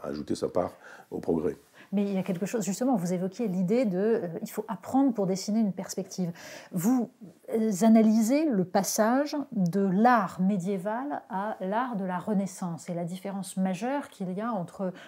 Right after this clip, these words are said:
Speaker 2: l'art médiéval, qui est en fait totalement fondé sur la, l'idée que ce qui est intéressant, c'est de représenter l'être humain comme créature de Dieu,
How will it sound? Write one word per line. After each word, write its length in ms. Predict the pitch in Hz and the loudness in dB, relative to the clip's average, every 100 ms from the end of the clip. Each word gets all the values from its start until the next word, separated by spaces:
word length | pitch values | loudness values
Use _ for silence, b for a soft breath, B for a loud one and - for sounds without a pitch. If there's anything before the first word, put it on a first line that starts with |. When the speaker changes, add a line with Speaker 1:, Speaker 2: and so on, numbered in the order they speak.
| B | B
Speaker 2:
l'art 220 | - 196 196 | -4 -2 0
médiéval, 560 | 190 202 196 214 190 - | 0 0 0 0 -2 -10
qui 160 | - 214 | -4 -4
est 100 | 202 | -2
en 80 | |
fait 220 | 202 262 254 | -8 -8 -8
totalement 400 | 202 190 190 190 | -6 -2 -2 -2
fondé 420 | - 247 240 240 | -2 0 0 0
sur 300 | - 196 175 | -4 -6 -4
la, 400 | 180 170 170 - B B B B B | -2 -2 -4 -6 B B B B B
l'idée 520 | 190 185 208 247 254 | 2 4 4 4 4
que 400 | 254 - 190 180 | 2 -2 -2 -2
ce 220 | - - 196 | -6 -6 -4
qui 160 | - | 0
est 100 | 202 | 0
intéressant, 460 | 196 196 196 196 226 | 2 2 0 0 -2
c'est 100 | 190 | 0
de 80 | 175 | 0
représenter 640 | 175 175 190 190 190 214 | -2 -2 -4 -2 0 2
l'être 240 | 185 175 | 2 0
humain 160 | 196 208 | 0 0
comme 180 | 180 175 | -2 -2
créature 440 | - 214 - 170 | 2 2 2 0
de 80 | 175 | -2
Dieu, 260 | 165 311 | 2 0